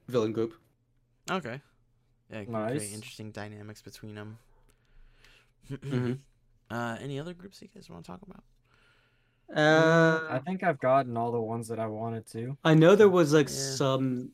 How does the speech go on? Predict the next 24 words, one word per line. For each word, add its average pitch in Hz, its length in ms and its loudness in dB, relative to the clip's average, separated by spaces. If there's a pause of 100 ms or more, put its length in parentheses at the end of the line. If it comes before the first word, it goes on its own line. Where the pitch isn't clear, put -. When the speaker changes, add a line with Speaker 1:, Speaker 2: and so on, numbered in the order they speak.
(120)
Speaker 1:
others 127 400 0
that 127 100 -2
I 127 60 0
want 123 260 -2
to 131 60 -8
cover. 135 640 0 (1040)
Speaker 2:
Any 151 160 -6
big 151 240 -4
ones? 160 300 -10
Any 147 140 -10
important 156 400 -12
ones? 156 580 -12 (1900)
'Cause 120 520 -12
Speaker 1:
Maybe 147 1200 6 (420)
Edward 156 340 6
and 139 140 4
Alphonse 117 800 2
would 120 160 -8
be 117 220 0 (260)
a 117 60 -12
good, 127 360 -2 (220)
uh, 127 160 4
good 135 220 2
group. 127 300 0